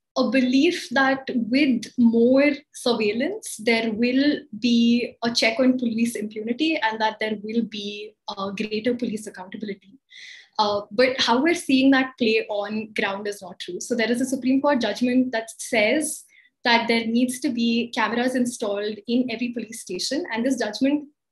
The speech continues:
uh, and this order specifically came out in order to check, um, custodial violence within police stations. Uh, but we know that when instances of custodial violence actually happen within the premises of police stations, those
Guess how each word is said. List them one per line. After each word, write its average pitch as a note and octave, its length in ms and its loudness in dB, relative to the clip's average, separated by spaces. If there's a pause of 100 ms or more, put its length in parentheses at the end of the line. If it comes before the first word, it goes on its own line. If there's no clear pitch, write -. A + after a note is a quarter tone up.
(220)
uh, G#3 180 -2
and A#3+ 140 4
this C#4 100 0
order C4 340 2
specifically C4 720 -2
came G#3 240 -4
out G#3+ 260 -6 (540)
in C#4+ 160 6
order A#3 320 2
to - 140 0
check, A3+ 340 0 (540)
um, G#3 320 0
custodial A3+ 640 0
violence F#3+ 580 -6
within A#3 280 4
police - 240 -8
stations. - 640 -10 (540)
Uh, A#3+ 320 4
but D#4+ 160 4
we D#4 200 6
know F4 160 2
that G#4 360 -2
when A#3 300 4 (260)
instances D4 520 4
of D#4 200 -2
custodial C4 500 0 (260)
violence A#3 300 4
actually C4 340 -4
happen B3+ 440 0
within A#3+ 240 2
the B3+ 100 2
premises A#3 460 -8
of B3+ 160 -8
police A3+ 260 -12
stations, D#4+ 520 -8
those B3 400 -6